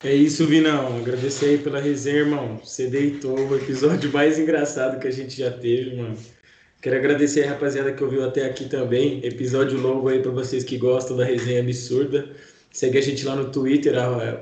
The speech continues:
arroba Papo Sobre Fute um, no Instagram também, arroba Papo Sobre Fute.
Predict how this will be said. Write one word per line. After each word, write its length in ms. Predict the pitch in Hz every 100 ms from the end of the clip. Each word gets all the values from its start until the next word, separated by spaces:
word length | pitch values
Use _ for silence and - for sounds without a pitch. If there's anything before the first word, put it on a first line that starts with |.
| 123
arroba 320 | 123 131 131
Papo 220 | - 127
Sobre 240 | - 143 127
Fute 360 | 131 127 -
um, 200 | 123 131 135
no 160 | 127
Instagram 420 | 127 123 120 127
também, 280 | 123 123 123
arroba 240 | 120 123 120
Papo 260 | 127 120
Sobre 240 | - 120 120
Fute. 580 | - 131 147 - -